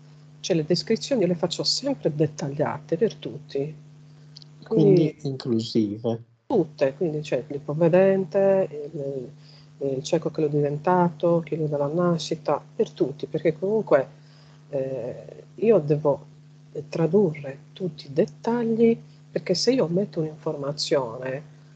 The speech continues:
Speaker 1: e sto già, come dire, mm, facendo una piccola barriera, cioè io
Speaker 2: Sì.
Speaker 1: stessa vedente,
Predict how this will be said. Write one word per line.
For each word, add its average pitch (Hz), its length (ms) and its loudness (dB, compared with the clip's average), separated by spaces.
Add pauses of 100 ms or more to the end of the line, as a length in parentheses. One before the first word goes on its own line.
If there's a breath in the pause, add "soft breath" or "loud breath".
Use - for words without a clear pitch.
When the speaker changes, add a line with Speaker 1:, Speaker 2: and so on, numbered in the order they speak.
(200)
Speaker 1:
e 185 120 0
sto 185 260 2
già, 220 220 2
come 175 340 0
dire, 185 480 6 (120)
mm, 151 400 -6 (460)
facendo 165 340 -2
una 147 80 -2
piccola - 320 -6
barriera, 143 720 0 (500)
cioè - 180 2
io 190 120 6
Speaker 2:
Sì. - 80 0
Speaker 1:
stessa 151 440 2
vedente, 151 800 0